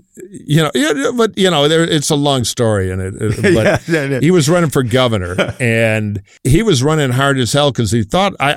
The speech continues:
Speaker 1: I believe, never said this, i-, if he became the nominee, it would be harder for the semi-bullshit charge against him they had to be prosecuted all the way 'cause he had a personal beef with the U S attorney who had once worked for him. Uh,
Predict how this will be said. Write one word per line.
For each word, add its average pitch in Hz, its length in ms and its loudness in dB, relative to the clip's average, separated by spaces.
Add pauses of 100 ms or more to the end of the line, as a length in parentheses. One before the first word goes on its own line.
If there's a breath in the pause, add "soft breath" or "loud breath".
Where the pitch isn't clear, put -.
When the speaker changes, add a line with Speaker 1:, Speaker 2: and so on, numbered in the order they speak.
Speaker 1:
I 135 60 2
believe, 95 480 -4
never 98 240 -4
said 92 300 -6
this, 85 280 -10
i-, 113 180 -2
if 110 120 -2
he 135 100 2
became 123 400 -2
the 107 100 -2
nominee, 110 800 0 (460 loud breath)
it 127 140 2
would 120 160 -4
be 123 100 0
harder 131 340 2
for 117 140 -4
the 101 120 -2
semi-bullshit 113 1080 -2
charge 113 380 -2
against 113 380 -4
him 104 120 -2
they 98 140 -4
had 98 340 -4
to 104 40 -6
be 101 140 -4
prosecuted 98 580 -4
all 98 140 -4
the 95 80 -6
way 101 200 -2
'cause 104 200 -4
he 113 60 0
had 104 100 0
a 92 40 -6
personal 113 420 -4
beef 101 260 -6
with 92 120 -10
the 98 100 -10
U 101 100 -4
S 92 140 -10
attorney 98 360 -8
who 95 60 -8
had 90 180 -10 (300 soft breath)
once 104 260 -6
worked 104 220 -6
for 110 180 -10
him. - 80 -18 (440 loud breath)
Uh, 101 520 0